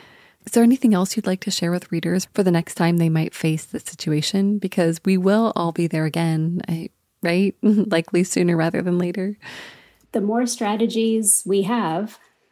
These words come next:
Speaker 2: the better we'll be able to navigate what's in front of us. I think it's good for us to have a couple of granola bars in our car <laughs> to pass out.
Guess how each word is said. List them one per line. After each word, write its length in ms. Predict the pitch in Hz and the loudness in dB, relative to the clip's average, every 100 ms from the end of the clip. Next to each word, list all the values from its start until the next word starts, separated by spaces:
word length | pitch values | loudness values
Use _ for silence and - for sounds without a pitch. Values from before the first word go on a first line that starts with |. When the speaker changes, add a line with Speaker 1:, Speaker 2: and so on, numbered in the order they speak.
| _ _ _ _ _ _ | _ _ _ _ _ _
Speaker 2:
the 80 | 214 | -6
better 560 | 170 202 196 180 190 180 | -4 -2 -2 -2 -2 -2
we'll 160 | 196 180 | -4 0
be 200 | 185 175 | 0 0
able 200 | 180 190 | -2 -4
to 140 | 180 175 | -2 -2
navigate 540 | 165 170 170 165 170 | -2 -2 -2 -4 -4
what's 240 | 175 170 160 | -6 -6 -6
in 80 | |
front 220 | 156 180 170 | -4 -2 -2
of 80 | |
us. 380 | - - - - _ _ _ _ _ _ _ _ | -4 -4 -2 -4 _ _ _ _ _ _ _ _
I 80 | 180 | -8
think 180 | 208 180 | -2 -2
it's 160 | 175 - | -2 -2
good 220 | 220 180 | -4 -2
for 120 | 170 | -4
us 200 | 170 175 | -2 -4
to 80 | 196 | -4
have 240 | 180 175 | -4 -4
a 60 | 170 | -6
couple 280 | - - 170 | -6 -2 -2
of 80 | |
granola 420 | 160 170 180 190 180 | -2 0 0 0 0
bars 300 | 175 180 180 | -2 -2 -4
in 100 | 156 | -6
our 140 | 170 | -8
car 460 | - 233 214 208 226 - - _ | -2 -2 0 0 -2 -6 -18 _
<laughs> 320 | _ _ _ | _ _ _
to 80 | 233 | -4
pass 280 | 233 214 233 | -2 0 0
out. 480 | 202 196 202 202 | 0 0 -2 -8